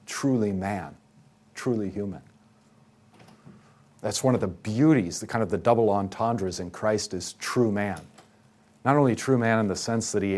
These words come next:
you know, has our flesh and has our bones, but that he is what man is meant to be. He is obedient and faithful to the Father, even unto death. He's the perfect fulfillment of love the Lord your God with all your heart, mind, strength, soul.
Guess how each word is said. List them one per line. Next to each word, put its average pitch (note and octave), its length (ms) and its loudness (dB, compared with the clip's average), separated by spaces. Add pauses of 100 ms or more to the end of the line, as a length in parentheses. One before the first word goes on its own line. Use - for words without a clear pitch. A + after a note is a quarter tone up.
you A2+ 100 -10
know, E2+ 200 -8 (640)
has A#2 240 0
our G2+ 140 2
flesh G#2+ 360 -4
and F#2+ 100 -10
has G#2 200 -6
our F#2 120 0
bones, G#2 480 -4
but G#2 200 -6
that G#2+ 160 -2 (360)
he C3 280 0
is C#3 260 4
what B2 220 2
man G#2 240 -4
is G2 180 -6
meant G#2 220 -6
to G2+ 80 -10
be. A#2 180 -6 (1080)
He A#2 180 -2
is C3 240 0
obedient A2 580 -2
and F#2 100 -8
faithful G#2+ 380 -4
to G2+ 80 -6
the F2+ 60 -8
Father, G2+ 440 0 (360)
even A2+ 200 0
unto G2 200 -6
death. G2 320 0 (160)
He's A#2 160 0
the A2 60 -2
perfect A#2 420 -4
fulfillment G2+ 480 -4
of F2 140 -8
love G2 180 -2
the F#2 60 -10
Lord F#2+ 220 -4
your F#2+ 100 -6
God F2+ 160 0
with E2+ 140 -10
all F2+ 100 2
your E2+ 80 -2
heart, F#2 240 -2
mind, F2 180 -6
strength, F2 280 -4
soul. F2+ 400 -2